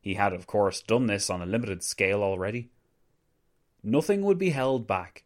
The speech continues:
no expense would be spared, no mission was more sacred. The livelihood of the Habsburg family was at stake, and nothing could be allowed to prevent Ferdinand from crushing the young Palatine upstart and teaching him a lesson which no power,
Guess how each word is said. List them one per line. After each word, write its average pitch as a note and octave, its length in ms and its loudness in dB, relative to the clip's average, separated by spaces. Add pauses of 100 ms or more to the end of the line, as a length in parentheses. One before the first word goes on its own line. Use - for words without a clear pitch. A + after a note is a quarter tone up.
(100)
no F#2+ 200 -2
expense D3 540 0
would C#3 140 -2
be B2+ 100 -2
spared, A#2+ 500 2
no E2+ 160 -6
mission A#2+ 340 -2
was C3 140 0
more C3 200 0
sacred. G2+ 480 -2 (260)
The G2+ 80 -4
livelihood D3+ 600 2
of C#3 100 -4
the B2 80 -2
Habsburg D3+ 460 -2
family E3+ 400 -2
was A2+ 140 -2
at F2+ 120 -4
stake, - 400 -10 (280)
and G2+ 160 -4
nothing F3 340 -2
could F#3 120 2
be F3 140 2
allowed C3 380 4
to - 80 -10
prevent A#2+ 400 0
Ferdinand G2+ 580 -2 (280)
from A2 200 -6
crushing G2 560 -4
the F2+ 100 -4
young F#2+ 240 -2
Palatine G#2+ 520 -2
upstart G2 460 -2 (340)
and F#2 100 -12
teaching D#3+ 280 -2
him E3 140 0
a A#2+ 40 0
lesson A2+ 460 0 (220)
which - 260 -10
no G#2 360 2
power, F2+ 420 -6